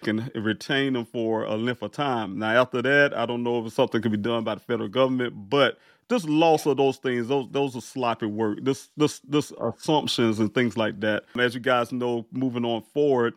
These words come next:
Speaker 1: whenever the vehicle finally showed up, all evidence is important. Every information is important in the case. Um, as we know, the first per-, the only person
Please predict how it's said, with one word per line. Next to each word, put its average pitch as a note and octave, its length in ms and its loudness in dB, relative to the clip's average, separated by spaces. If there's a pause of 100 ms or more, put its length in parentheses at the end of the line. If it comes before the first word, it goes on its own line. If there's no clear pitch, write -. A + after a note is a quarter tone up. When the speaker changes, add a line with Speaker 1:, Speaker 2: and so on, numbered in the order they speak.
Speaker 1:
whenever A#2+ 400 0
the A2 60 -6
vehicle B2+ 400 0
finally A2 360 -2
showed G#2+ 380 -4
up, A2 220 -2 (140)
all A3 360 8
evidence B2 520 2
is A2 140 0
important. G2+ 560 0 (280)
Every F3 340 4
information C3 640 0
is A2 100 -4
important A#2 400 0
in A#2 80 0
the G#2+ 80 -4
case. A2+ 400 -2
Um, A2+ 300 0
as A#2 160 0
we C3 120 -2
know, B2 300 0
the A2 100 -6
first C3+ 360 -4
per-, C3 120 -4
the C3 80 0
only E3+ 160 0
person A2 440 0